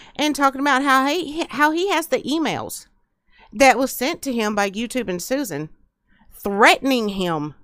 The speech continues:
with losing his channel if he made one more video about Ethan. Yet Ethan can make videos with a Keemstar puppet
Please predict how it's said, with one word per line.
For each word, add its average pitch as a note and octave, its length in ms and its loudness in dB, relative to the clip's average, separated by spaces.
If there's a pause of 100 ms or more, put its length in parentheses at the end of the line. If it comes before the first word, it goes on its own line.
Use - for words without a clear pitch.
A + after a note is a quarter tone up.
(520)
with A3 220 0
losing C4+ 420 0
his B3 240 -2
channel A3 500 -2 (840)
if A#3+ 160 4
he B3+ 140 0
made G#3 200 0
one A3 220 -2
more A3 200 0
video F#3 640 -2
about F#3 320 0
Ethan. F#3 340 -4
Yet F#3+ 240 -2 (400)
Ethan C#4+ 320 -4
can B3+ 140 -6
make A3 220 -2
videos G#3 720 -2
with F#3 360 -2
a E3+ 160 -2
Keemstar G#3+ 560 -4
puppet G3+ 400 -4